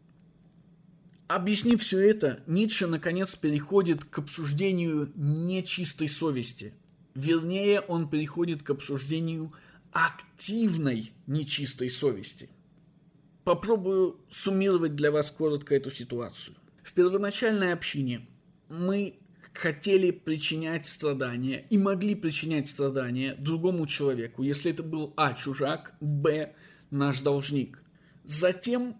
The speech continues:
при появлении государства, а, и это интересный момент, нарратив Ницше о появлении государства противостоит трем большим нарративам политической мысли.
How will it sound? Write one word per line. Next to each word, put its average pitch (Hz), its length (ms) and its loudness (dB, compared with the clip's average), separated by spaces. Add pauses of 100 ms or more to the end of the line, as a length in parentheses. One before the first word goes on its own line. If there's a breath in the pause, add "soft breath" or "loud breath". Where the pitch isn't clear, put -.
(160)
при 220 220 2
появлении 220 920 0
государства, 151 800 -2 (600)
а, 151 400 0
и 165 140 -2
это 151 240 2
интересный 147 480 -2
момент, 143 540 0
нарратив 165 640 -2
Ницше 196 440 0
о 135 200 -2
появлении 151 680 0
государства 127 840 -4 (680)
противостоит 180 1120 0 (240)
трем 180 360 2
большим 151 380 2
нарративам 147 520 0
политической 139 600 -2
мысли. 120 440 -4